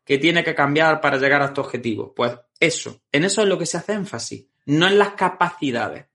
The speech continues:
no en la memoria, la fuerza o el no sé cuánto, no, en tú para llegar aquí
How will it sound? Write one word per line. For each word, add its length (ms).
no 260
en 320
la 100
memoria, 720
la 140
fuerza 600
o 160
el 80
no 80
sé 140
cuánto, 400
no, 380
en 340
tú 320
para 220
llegar 280
aquí 480